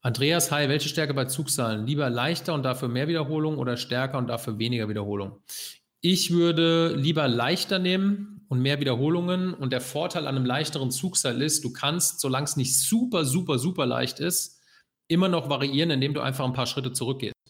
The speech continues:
Die ganz, ganz, ganz, ganz leichten, da musstest du dann, dass es schwer wird, so weit zurückgehen, dass du in der Regel den Widerstand schon sprengst. Das heißt, das Sta-, das Seil ist dann einfach irgendwann ausgereizt, du ziehst auf der Stelle. Aber wenn du ein Seil mit mittelleichter bis mittlerer Intensität nimmst, hast du im Prinzip alle Möglichkeiten.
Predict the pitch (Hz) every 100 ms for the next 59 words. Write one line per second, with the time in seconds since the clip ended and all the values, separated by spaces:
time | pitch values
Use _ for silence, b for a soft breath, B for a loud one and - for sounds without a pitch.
0 | _ _ - - 147 180 - 147 - 151
1 | 185 180 165 151 143 151 - 160 160 -
2 | b b b _ 120 143 151 147 143 139
3 | 135 127 127 - 131 139 131 143 160 147
4 | 139 139 135 127 120 131 117 120 131 123
5 | 113 110 131 120 - 110 107 104 - 135
6 | 175 - - - - 113 - - - 117
7 | 117 117 - 117 117 - 110 113 - -
8 | 123 113 110 135 - 135 131 135 135 -
9 | 110 _ _ _ _ - 147 131 123 127
10 | 120 123 139 160 - B B B B B
11 | - 120 123 131 123 123 131 139 - -
12 | 117 160 196 180 151 151 151 143 123 -
13 | 151 156 143 131 127 120 110 139 147 147
14 | 135 - 127 - 127 120 120 - 127 123
15 | - 120 123 139 135 - 104 95 -